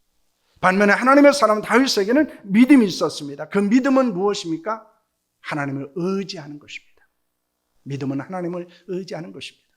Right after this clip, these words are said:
그리고 그 믿음은 하나님의 이름으로 담대히 나아갈 수 있게 만드는 것입니다. 사람들은 두려워 떨었지만은 믿음을 가졌던 하나님의 사람 다윗은 더 이상 두려워하지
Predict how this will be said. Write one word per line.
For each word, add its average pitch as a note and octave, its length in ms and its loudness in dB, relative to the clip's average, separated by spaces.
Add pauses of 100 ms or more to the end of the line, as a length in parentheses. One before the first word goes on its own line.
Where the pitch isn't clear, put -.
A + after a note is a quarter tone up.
(1160)
그리고 C4 320 2
그 - 80 -4
믿음은 A3 420 2
하나님의 C4 440 2
이름으로 F3+ 380 -2 (200)
담대히 C#3+ 460 -6
나아갈 E3+ 540 -8
수 - 160 -12
있게 E3 400 -10 (200)
만드는 C3+ 460 -8
것입니다. - 480 -16 (840)
사람들은 G3 520 0
두려워 A3+ 380 4
떨었지만은 D3+ 760 2 (1500)
믿음을 D3+ 380 -2
가졌던 C3+ 460 -10
하나님의 A3 440 -4
사람 G3 400 -8 (220)
다윗은 C3+ 600 -8 (680)
더 C3 140 -4
이상 C3+ 300 -8
두려워하지 F#3 680 -2